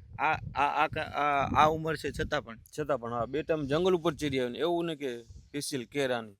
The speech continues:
Speaker 1: બરોબર.
Speaker 2: જંગલમાં જ એમની રીતે એમને ચરિયાણ કરવાનું.
Speaker 1: હમ.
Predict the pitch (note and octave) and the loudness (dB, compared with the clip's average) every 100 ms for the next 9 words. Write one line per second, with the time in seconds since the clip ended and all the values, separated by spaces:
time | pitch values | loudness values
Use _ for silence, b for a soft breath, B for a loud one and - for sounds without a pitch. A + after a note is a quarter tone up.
0 | - D3 D3 A#2 A2+ D3 F3 F#3 F3+ E3 | -8 -4 -4 -4 -6 -4 -2 -2 -4 -4
1 | E3+ E3+ D#3 D3 D#3 D3+ C#3+ C#3 C#3 C#3+ | -6 -6 -10 -8 -8 -6 -6 -6 -4 -4
2 | C3+ D3 D#3 B2+ C3+ _ D3 D3+ | -4 -4 -4 -6 -12 _ -8 -8